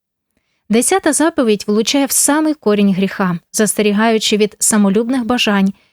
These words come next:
які призводять до гріховних учинків. Хто, дотримуючись Божого закону, утримується навіть від потурання гріховному бажанню заволодіти тим, що належить іншому,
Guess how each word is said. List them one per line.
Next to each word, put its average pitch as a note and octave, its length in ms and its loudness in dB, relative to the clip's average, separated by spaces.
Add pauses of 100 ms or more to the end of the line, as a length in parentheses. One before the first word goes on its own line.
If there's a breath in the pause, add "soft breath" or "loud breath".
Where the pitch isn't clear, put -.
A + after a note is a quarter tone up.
(120)
які B3 200 -2
призводять C4+ 540 0
до G3+ 100 2
гріховних F#3 540 -2
учинків. F#3 540 -4 (840)
Хто, C#4+ 120 0
дотримуючись C#4 800 0
Божого A3 340 0
закону, A#3 640 0
утримується G#3+ 680 0
навіть G#3+ 460 2
від G3+ 140 -2
потурання G#3+ 600 0
гріховному F#3+ 580 2
бажанню G3+ 540 0
заволодіти G#3+ 600 -2
тим, B3 360 0
що - 240 -2
належить F#3+ 520 0
іншому, B3+ 500 -2